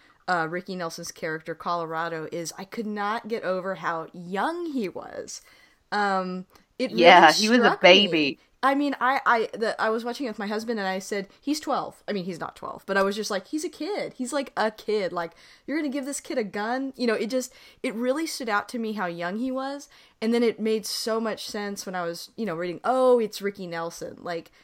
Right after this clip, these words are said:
Speaker 1: that makes total sense why they would cast him in this role. And I had even read that Howard Hawks was, like, a little bit nervous about how young he was, that he was worried, you know, what if it's not believable? And it, it really does work in the movie very well, but it is an interesting choice because I feel like a lot of times in movies,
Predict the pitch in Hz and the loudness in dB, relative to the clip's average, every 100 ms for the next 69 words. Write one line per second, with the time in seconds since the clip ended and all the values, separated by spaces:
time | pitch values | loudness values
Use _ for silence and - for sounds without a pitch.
0 | _ 180 208 208 208 214 - - 190 180 | _ -6 2 2 2 -4 -6 -6 -6 -6
1 | 190 170 180 165 170 165 - - 208 190 | -10 -6 -6 -4 -6 -10 -12 -10 -4 -4
2 | - 196 165 160 170 170 185 190 175 - | -4 -8 -8 -10 -10 -4 -2 0 -2 -2
3 | - 277 311 233 202 185 180 175 175 - | 0 0 -2 -4 -4 -4 -4 -2 -4 -6
4 | - - - - 190 190 202 185 196 190 | -18 -20 -8 -2 0 0 -2 -4 -4 -4
5 | 180 175 170 185 202 196 180 170 160 262 | -4 -4 -6 -4 -4 -2 -6 -6 -6 -4
6 | 277 - - - - - - - 175 160 | -6 -8 -10 -10 -10 -12 -12 -14 -14 -14
7 | - - - - - - _ - 175 202 | -14 -14 -14 -18 -20 -20 _ -8 -6 -4
8 | 190 190 190 190 180 180 208 190 165 190 | -4 -2 0 0 -2 -6 -6 -6 -2 -2
9 | 190 190 196 165 170 175 202 196 180 185 | -4 -8 -6 -6 -8 -6 -6 -6 -4 -2
10 | 175 175 - - - - 240 226 226 214 | -2 -4 -8 -20 -10 -2 0 2 0 0
11 | 294 285 220 220 208 208 185 196 196 175 | -2 0 0 0 -2 -4 -4 -4 -8 -6
12 | 170 170 170 156 180 185 170 170 185 170 | -6 -8 -10 -8 -2 -2 0 0 0 0
13 | 165 202 208 196 214 208 - 202 190 208 | 0 0 2 2 2 0 -8 -8 -6 -8
14 | - 190 - 208 202 185 185 190 - 285 | -8 -10 -8 -6 -6 -8 -8 -8 -6 -6
15 | 294 254 - 202 196 196 196 208 202 196 | -4 -6 -6 -2 0 -2 -4 -6 -6 -6
16 | 185 196 185 175 175 | -8 -8 -8 -10 -12